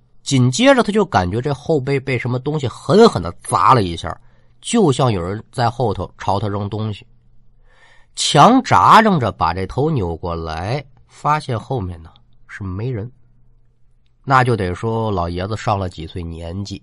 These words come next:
经验是大的，心说坏了，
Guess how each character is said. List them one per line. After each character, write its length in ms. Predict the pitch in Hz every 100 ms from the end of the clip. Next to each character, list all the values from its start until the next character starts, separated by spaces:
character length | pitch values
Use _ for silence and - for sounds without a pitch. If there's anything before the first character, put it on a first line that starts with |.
| _ -
经 240 | 110 104
验 220 | 98 87
是 200 | - 80 -
大 380 | 92 87 65 50
的， 160 | - - _ - _ -
心 200 | - 78
说 160 | 82
坏 240 | - 80 76
了， 120 | 71